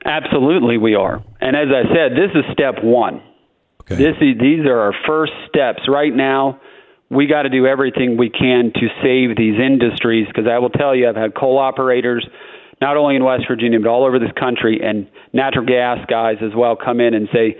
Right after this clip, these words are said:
Speaker 1: "We're losing access to capital." I would urge your listening audience here,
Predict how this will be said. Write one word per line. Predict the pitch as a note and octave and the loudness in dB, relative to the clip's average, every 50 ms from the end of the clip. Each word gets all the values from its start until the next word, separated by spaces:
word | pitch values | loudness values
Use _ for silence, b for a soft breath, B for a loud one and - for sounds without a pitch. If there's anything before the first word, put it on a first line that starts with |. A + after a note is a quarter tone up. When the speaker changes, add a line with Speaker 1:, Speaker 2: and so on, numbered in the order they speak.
| B B B B B B | B B B B B B
Speaker 1:
"We're | - A#2+ C3 D3 D#3+ D#3 D#3 | -2 2 2 4 4 4 4
losing | D3 C3+ C#3 C#3 C3+ B2 B2 B2 A#2+ | 4 4 4 4 2 2 0 0 0
access | - A#2 B2 B2+ - - C3 A#2+ - | 0 -2 -4 -6 -4 -2 -2 -2 -2
to | - C#3 | -4 -4
capital." | - - A#2+ A#2+ A#2+ A#2+ - A#2+ A2+ G#2+ G2+ - | -2 -2 -2 -2 -4 -4 -2 0 0 0 0 0
I | - C#3 D#3 | 0 0 0
would | D#3+ C#3+ C3+ C3 B2 A#2+ G#2+ - - - | 0 2 2 2 0 0 -4 -8 -2 0
urge | D3+ E3 F3 D#3 | 0 0 0 0
your | D3 C3 C3 B2 A#2 G#2+ - - _ _ _ _ _ _ - - | 0 0 0 0 0 -2 -6 -16 _ _ _ _ _ _ -4 -2
listening | D#3+ E3 E3 D#3 C3+ C3 | -2 0 0 0 0 0
audience | A#2+ A#2+ A#2 A#2+ A#2 A2 - | 0 0 0 -2 -2 -2 -2
here, | - B2+ B2 | 0 0 -2